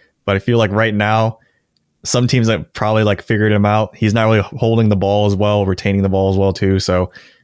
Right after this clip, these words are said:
I think we just really need an extra goal scorer that's up top. That's not Diogo Jota. Diogo Jota, I'd still feel like should play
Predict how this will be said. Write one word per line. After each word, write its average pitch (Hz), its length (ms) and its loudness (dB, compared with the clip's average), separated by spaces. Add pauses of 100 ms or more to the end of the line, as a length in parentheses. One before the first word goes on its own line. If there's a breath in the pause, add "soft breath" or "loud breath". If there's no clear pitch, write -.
(120 loud breath)
I 90 80 -4
think 101 220 -2
we 101 100 0
just 90 140 -4
really 98 260 2
need 95 380 0 (100)
an 95 100 0
extra 95 260 -4
goal 92 240 -2
scorer 90 500 -6
that's - 180 -6
up 101 140 -4
top. 87 240 -4
That's 95 140 -4
not 101 420 -2
Diogo 98 340 0
Jota. 87 380 -4
Diogo 117 340 0
Jota, 107 360 -2
I'd 92 180 -4
still 101 240 -2
feel 95 200 -2
like 92 180 -2
should - 200 -10
play 92 400 -2